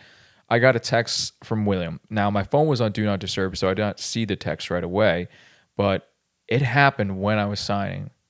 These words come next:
at the Indian, the A Z, Go A Z Motorcycles here in, in Scottsdale. Um, he's like, "Hey," the,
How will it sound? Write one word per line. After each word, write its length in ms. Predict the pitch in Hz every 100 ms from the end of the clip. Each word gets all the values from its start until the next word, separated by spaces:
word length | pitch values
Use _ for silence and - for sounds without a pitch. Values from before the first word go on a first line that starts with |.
| _ -
at 160 | 101 -
the 100 | 104
Indian, 580 | 101 92 95 92 95 104
the 140 | -
A 160 | 104 101
Z, 380 | 98 95 95 -
Go 260 | 110 104 -
A 120 | 98
Z 160 | 95
Motorcycles 560 | 95 98 98 92 104 -
here 200 | 95 101
in, 220 | 107 104 -
in 80 | 107
Scottsdale. 640 | - 98 92 - 98 101 - - - _ _ -
Um, 340 | 101 95 90
he's 200 | 104 95
like, 100 | 95
"Hey," 300 | 170 175 82 - _ _ _ _ _ _ _
the, 160 | -